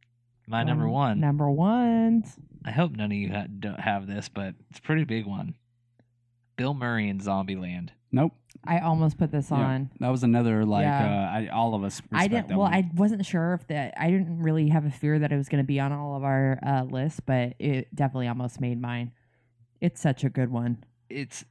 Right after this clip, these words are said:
Speaker 1: it's perfect 'cause he's playing himself. It's
Speaker 2: Right.
Speaker 1: just Bill Murray has survived the apocalypse as well.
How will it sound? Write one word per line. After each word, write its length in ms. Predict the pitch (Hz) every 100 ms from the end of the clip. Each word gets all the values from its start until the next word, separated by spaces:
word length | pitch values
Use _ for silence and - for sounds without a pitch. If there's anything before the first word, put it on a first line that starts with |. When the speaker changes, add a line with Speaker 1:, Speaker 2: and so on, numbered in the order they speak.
| -
Speaker 1:
it's 220 | 135 -
perfect 420 | - 175 - 120
'cause 120 | 120
he's 140 | 120 113
playing 220 | 156 160
himself. 520 | 123 - 113 92 - _ -
It's 80 | 160 143
Speaker 2:
Right. 60 |
Speaker 1:
just 280 | 131 127 -
Bill 200 | 120 135
Murray 340 | 131 117 113 107
has 220 | 113 104
survived 480 | 110 104 107 107 110
the 100 | 110
apocalypse 680 | 110 113 107 - 107 107
as 160 | 113 110
well. 420 | 104 95 92 92